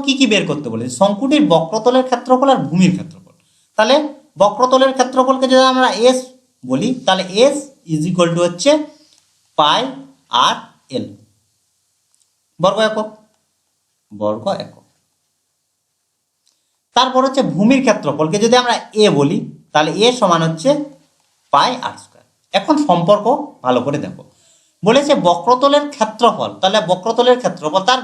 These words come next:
ভূমির ক্ষেত্রফলের রুট টেন গুণ। তাহলে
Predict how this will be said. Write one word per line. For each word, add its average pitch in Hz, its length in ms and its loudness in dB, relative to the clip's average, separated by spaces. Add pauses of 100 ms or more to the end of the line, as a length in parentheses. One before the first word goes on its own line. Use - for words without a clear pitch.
(100)
ভূমির 240 320 -2 (120)
ক্ষেত্রফলের 285 760 0 (480)
রুট 240 320 2 (180)
টেন 233 180 2 (160)
গুণ। 135 160 -2 (500)
তাহলে 165 220 2